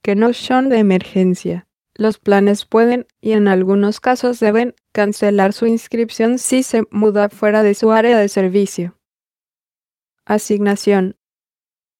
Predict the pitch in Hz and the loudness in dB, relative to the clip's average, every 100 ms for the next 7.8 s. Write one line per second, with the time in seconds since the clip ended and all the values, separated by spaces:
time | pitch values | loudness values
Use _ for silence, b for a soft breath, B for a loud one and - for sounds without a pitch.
0 | _ - 226 254 262 208 - 196 196 214 | _ -6 -4 0 0 -2 0 0 2 -2
1 | 214 208 190 185 190 180 185 - 208 202 | -2 -2 -2 -2 0 0 0 -2 2 2
2 | 185 180 - 180 _ _ - 220 196 185 | 2 -2 -4 -10 _ _ -8 -6 -2 0
3 | 196 202 _ - 196 202 190 190 202 214 | 0 -2 _ -8 -4 0 2 2 2 2
4 | 220 208 196 - 190 196 196 - 226 214 | 0 -2 -2 -2 0 2 0 -2 0 2
5 | 196 196 196 - 220 254 240 202 214 214 | 0 0 -2 0 -2 -2 -2 -2 0 0
6 | 226 226 240 262 269 - 202 190 220 233 | 2 0 2 0 -2 -4 -2 0 -2 -4
7 | 220 202 208 196 196 190 190 208 | -2 -2 0 -2 0 2 2 0